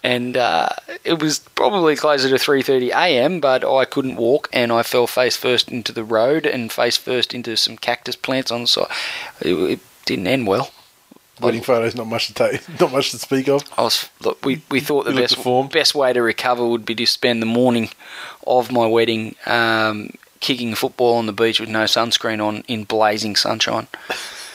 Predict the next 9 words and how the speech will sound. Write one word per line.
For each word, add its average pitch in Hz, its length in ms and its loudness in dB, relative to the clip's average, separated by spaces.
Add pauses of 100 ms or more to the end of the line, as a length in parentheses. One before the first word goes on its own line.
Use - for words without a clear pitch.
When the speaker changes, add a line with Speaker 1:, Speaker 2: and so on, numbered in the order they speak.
(420)
Speaker 1:
So, - 220 -10 (140)
needless 117 340 -4
to - 80 -12
say, 113 320 -4
all 160 180 -2
our 123 120 0
wedding 113 200 -2
photos 117 380 0
are 113 80 2